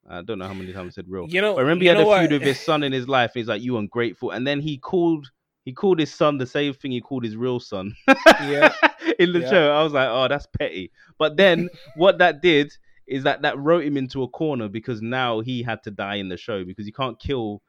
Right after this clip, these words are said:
Speaker 1: you can't do something despicable in a show like that and then not die, if that makes
Speaker 2: I'm not
Speaker 1: sense.
Speaker 2: gonna lie. I'm not gonna lie. That was really,
Speaker 1: So
Speaker 2: that was really unfortunate. Like, the way he killed his
Speaker 1: Yeah.
Speaker 2: son off, like, all, all because his son was more loyal to,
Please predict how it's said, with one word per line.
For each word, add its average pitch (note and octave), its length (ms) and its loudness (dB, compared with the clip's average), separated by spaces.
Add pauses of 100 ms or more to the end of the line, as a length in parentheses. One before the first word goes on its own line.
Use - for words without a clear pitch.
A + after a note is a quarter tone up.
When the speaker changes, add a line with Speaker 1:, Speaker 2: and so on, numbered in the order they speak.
(220)
Speaker 1:
you A#2+ 100 -6
can't E3+ 220 -4
do D3 100 -4
something C#3 400 -8
despicable A#2+ 580 -10
in F#2+ 100 -8
a F#2+ 40 -8
show A2+ 260 -10
like E2+ 240 -12
that D#2+ 180 -14
and F#2+ 100 -12
then F#2 140 -12
not E2 200 -14
die, G2 280 -12 (260)
if - 100 -18
that F2 140 -12
makes G#2 220 -10
Speaker 2:
I'm F#3+ 120 -2
not G#3+ 80 0
Speaker 1:
sense. G#3+ 120 -2
Speaker 2:
gonna F#3 120 -2
lie. D3 160 -4
I'm D#3+ 140 -6
not G3+ 120 -2
gonna F#3 140 -4
lie. D#3 100 0
That D3+ 100 0
was D#3+ 180 -4
really, D3+ 140 -8
Speaker 1:
So A2+ 240 -2
Speaker 2:
that D3+ 100 0
was F#3 180 0
really D#3+ 200 -6
unfortunate. C3 720 -8
Like, A2+ 220 -12
the B2 80 -12
way C3+ 160 -8
he D3 80 -10
killed F2+ 220 -6
his F2+ 100 -6
Speaker 1:
Yeah. F2+ 60 -10
Speaker 2:
son B2 140 -12
off, C#3 280 -10
like, A2 260 -10 (380)
all, A3+ 300 4
all A#3 220 4
because G#3 480 0
his E3+ 180 -10
son F#3 200 -4
was D3 180 -6
more D#3+ 240 -2
loyal D3 420 -2
to, A#2 840 -12